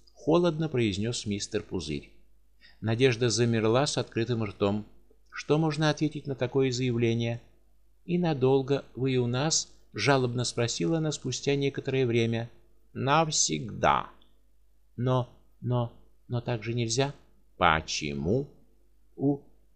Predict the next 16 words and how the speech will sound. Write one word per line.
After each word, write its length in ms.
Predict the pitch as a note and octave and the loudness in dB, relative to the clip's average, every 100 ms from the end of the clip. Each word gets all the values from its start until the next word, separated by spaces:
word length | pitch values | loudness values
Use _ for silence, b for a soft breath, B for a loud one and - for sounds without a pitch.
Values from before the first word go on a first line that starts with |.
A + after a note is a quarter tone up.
| - | -12
у 100 | B2+ | -4
нас 240 | C#3+ E3 - | 0 0 0
мало 160 | E3 F3+ | 0 2
места». 580 | D3 C3 B2+ - C3+ - - - - _ _ _ _ - - - | 2 0 -2 -6 -10 -12 -20 -20 -20 _ _ _ _ -20 -20 -4
«В 20 | |
таком 380 | F#2+ - B2+ C3 | -4 0 0 2
случае 560 | - D3 E3 - E3+ | 2 2 2 2 2
тебе 340 | D#3 D3+ D#3 D#3+ | 2 2 4 4
не 140 | E3 | 4
следовало 760 | - D#3 D#3 B2+ A#2 A2+ A2 | 2 4 6 6 6 4 4
меня 400 | G#2+ G#2+ G#2 A#2+ | 4 4 2 2
покупать», 880 | B2+ B2 A#2+ A#2+ G#2 F#2 E2 - - - - - | 2 -2 0 -4 2 4 4 2 -10 -12 -20 -8
презрительно 720 | A#2 G#2 A2+ D3+ D#3 C#3+ C3 | -4 -2 -2 0 0 0 -2
ответил 400 | A2 A#2 A2+ A2+ | -2 -2 0 0
мистер 440 | G#2+ G#2 - G#2 | 0 -2 -4 -6
Пузырь. 440 | - G2 E2+ F2 | -6 -6 -4 -4